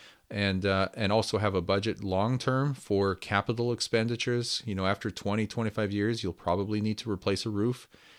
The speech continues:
Um, your H vac system and your water heater will, uh, you know, at some point need to be replaced as well. So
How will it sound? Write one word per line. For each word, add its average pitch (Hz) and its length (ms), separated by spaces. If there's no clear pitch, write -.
Um, 90 440
your 92 220
H 101 200
vac 107 240
system 110 360
and 104 80
your 92 100
water 95 440
heater 113 360
will, 98 340
uh, 92 200
you 98 80
know, 98 180
at 92 120
some 101 220
point 104 360
need 98 200
to 98 60
be 104 120
replaced 104 400
as 95 100
well. 95 260
So 101 340